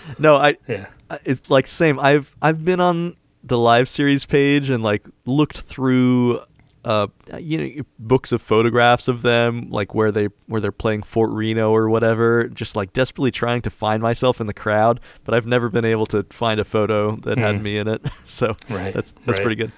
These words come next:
Speaker 2: Did, did, now, did you purchase all the shows? Did, did you do the whole collection, like, spend the whatever, how much money it is?
Speaker 1: No, I've,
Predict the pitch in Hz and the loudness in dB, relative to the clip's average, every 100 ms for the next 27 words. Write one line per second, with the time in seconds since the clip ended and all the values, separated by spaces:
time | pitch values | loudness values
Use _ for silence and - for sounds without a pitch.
0 | - - - - _ - 135 139 139 131 | -20 -20 -20 -20 _ -10 -4 0 2 4
1 | 120 120 113 127 123 113 120 - - 123 | 2 2 0 0 2 2 2 0 0 2
2 | 117 117 - 113 120 135 131 107 - 110 | 2 2 2 2 2 0 -4 -10 -6 -6
3 | - 113 - 113 113 110 107 117 107 - | -4 -6 -4 0 2 2 2 0 -2 -2
4 | - 120 98 - - 101 104 107 101 104 | -2 -2 -4 -4 -4 -4 -4 -2 0 -2
5 | 104 - - - _ _ _ - 110 104 | -4 -12 -20 -20 _ _ _ -2 0 2
6 | 107 104 101 117 107 - 110 110 113 120 | 2 0 -2 -2 -2 -2 -2 0 2 2
7 | 120 - 147 156 175 170 180 180 208 175 | 0 -4 0 4 6 6 4 4 2 -2